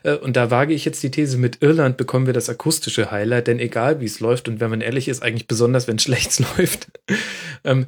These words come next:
wird man wunderschöne Gesänge von den Rängen hören. Irland hat sich mal wieder qualifiziert für eine Europameisterschaft. Es fahren beide Teams von der irischen Insel, ähm, nach Frankreich.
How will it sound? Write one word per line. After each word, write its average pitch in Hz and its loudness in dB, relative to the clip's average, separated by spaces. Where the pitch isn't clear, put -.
wird 165 4
man 151 2
wunderschöne 147 4
Gesänge 117 0
von 117 -2
den 117 -2
Rängen 110 -4
hören. 101 -4
Irland 175 6
hat 135 0
sich 131 -4
mal 120 0
wieder 117 0
qualifiziert 117 -4
für - -6
eine 127 0
Europameisterschaft. 127 -2
Es 123 -4
fahren 113 2
beide 151 4
Teams 156 -2
von 165 4
der 165 4
irischen 143 -2
Insel, 131 2
ähm, 110 -2
nach 131 0
Frankreich. 123 -2